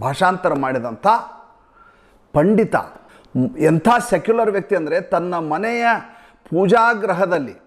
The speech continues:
ಕುರಾನನ್ನು ಇಟ್ಕೊಂಡಂಥ ಮನುಷ್ಯ, ಎಲ್ಲರನ್ನೂ ಪ್ರೀತಿಸುವಂಥ ವ್ಯಕ್ತಿ.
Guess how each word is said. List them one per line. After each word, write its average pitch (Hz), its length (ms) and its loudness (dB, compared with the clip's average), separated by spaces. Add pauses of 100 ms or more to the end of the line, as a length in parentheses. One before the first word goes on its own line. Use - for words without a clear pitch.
(240)
ಕುರಾನನ್ನು 226 560 0
ಇಟ್ಕೊಂಡಂಥ 151 600 -8
ಮನುಷ್ಯ, 107 480 -16 (580)
ಎಲ್ಲರನ್ನೂ 254 680 2
ಪ್ರೀತಿಸುವಂಥ 175 640 -8
ವ್ಯಕ್ತಿ. 110 580 -16